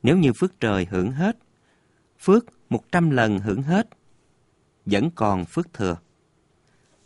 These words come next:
Phước thừa, hạ sanh nhân gian, do vi quốc dương, bất thất đại lợi.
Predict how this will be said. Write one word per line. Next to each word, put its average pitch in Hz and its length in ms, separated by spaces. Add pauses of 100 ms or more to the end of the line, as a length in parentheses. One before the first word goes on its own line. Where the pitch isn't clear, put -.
(140)
Phước 208 260
thừa, 101 240 (1000)
hạ 104 320
sanh 139 360
nhân 131 240
gian, 123 280 (720)
do 143 340
vi 135 340
quốc 185 240
dương, 127 300 (720)
bất 156 360
thất - 340
đại 92 180
lợi. 90 320